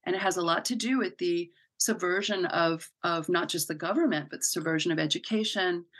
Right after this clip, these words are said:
um, the subversion of, of the arts and so on that controls what we think and how we interpret.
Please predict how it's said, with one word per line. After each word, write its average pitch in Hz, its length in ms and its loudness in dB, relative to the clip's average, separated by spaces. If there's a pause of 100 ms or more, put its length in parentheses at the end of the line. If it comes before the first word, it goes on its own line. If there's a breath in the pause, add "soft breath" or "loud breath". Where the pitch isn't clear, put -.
(380 loud breath)
um, 160 320 0
the 165 80 -6
subversion 156 540 0
of, 147 140 0 (160)
of 160 140 -2
the 175 140 -4
arts 226 380 0
and 175 160 -2
so 277 240 0
on 160 200 0
that 165 180 -8
controls 170 920 0 (400)
what 165 340 2
we 180 140 -2
think 302 400 0
and 160 180 -2
how 170 300 0
we 185 140 2
interpret. 226 580 0